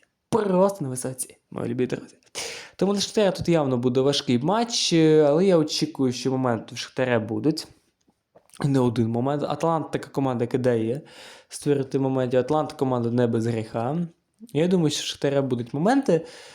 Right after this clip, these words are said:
Ось, думаю, що обміняється команда голами, обидві команди заб'ють. Я думаю, так. Я думаю, так. Обидві команди заб'ють.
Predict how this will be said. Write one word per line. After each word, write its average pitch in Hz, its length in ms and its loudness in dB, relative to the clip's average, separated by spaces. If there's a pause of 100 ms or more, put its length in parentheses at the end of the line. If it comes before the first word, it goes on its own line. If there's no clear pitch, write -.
(140)
Ось, 147 640 2
думаю, 185 380 2
що 151 240 2
обміняється 139 640 2
команда - 400 -12
голами, 170 600 2
обидві 123 300 -6
команди 110 320 -8
заб'ють. 107 520 -8 (340)
Я 117 100 -4
думаю, 110 300 -6
так. - 300 -20 (420)
Я 123 240 -6
думаю, 113 280 -8
так. 285 220 -8 (640)
Обидві 208 380 2
команди 127 360 -2
заб'ють. 113 420 -2